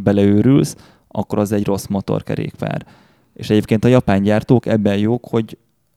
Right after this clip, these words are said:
hogy ott nem fog úgy szétmálani a motornak különböző részei, az úgy egyben el fog menni sokáig.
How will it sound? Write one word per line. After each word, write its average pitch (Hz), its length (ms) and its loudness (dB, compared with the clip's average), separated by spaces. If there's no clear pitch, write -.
hogy 123 200 -4
ott 120 120 0
nem 104 600 -2
fog 104 260 -2
úgy 104 160 -2
szétmálani 98 680 -4
a 101 40 -2
motornak 104 640 -4
különböző 104 480 0
részei, 135 460 -4
az 117 140 -8
úgy 120 120 -10
egyben 101 320 -2
el 98 100 -4
fog 101 200 -6
menni 98 200 -4
sokáig. - 540 -6